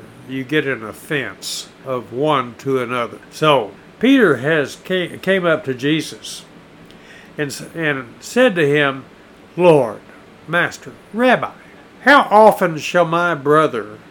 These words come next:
sin against me and I forgive him?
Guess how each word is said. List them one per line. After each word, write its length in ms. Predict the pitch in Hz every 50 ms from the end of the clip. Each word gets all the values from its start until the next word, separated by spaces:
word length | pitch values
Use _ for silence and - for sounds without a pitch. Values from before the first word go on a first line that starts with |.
| - - - - - - - - - - - - - - - - - -
sin 640 | - - - - - 226 233 233 214 175 139 123 113 - - -
against 500 | 135 127 131 147 135 123 - - - -
me 300 | 127 131 131 123 113 107 107 - - - - - - - - - - - - - - - - - - - - - - - -
and 160 | - 143 147
I 100 | 151 147
forgive 480 | 131 - - 139 120 120 135 135 127 110
him? 320 | 101 107 120 117 107 101